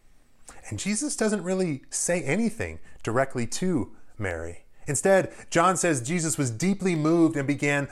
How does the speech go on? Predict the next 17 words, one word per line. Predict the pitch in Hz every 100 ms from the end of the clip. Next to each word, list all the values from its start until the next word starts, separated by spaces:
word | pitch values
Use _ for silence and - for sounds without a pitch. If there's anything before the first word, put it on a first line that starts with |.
| -
weeping | 120 147 165 160 139
himself. | 135 127 - 156 95 - - - - - - -
No | 120
lectures, | 135 120 - 135 135
no | 127 131
lessons, | 127 131 - 147 135
no | 135 - -
reminders | 143 135 147 156 156 143
about | 143 139 135
the |
resurrection, | 127 131 131 120 120 147 147
but | 127 127 - -
a | 117
simple | - 170 165 160 156
ministry | 139 135 139 - 139 131 131 127 -
of | 123 -
presence. | - 151 127 92 - - -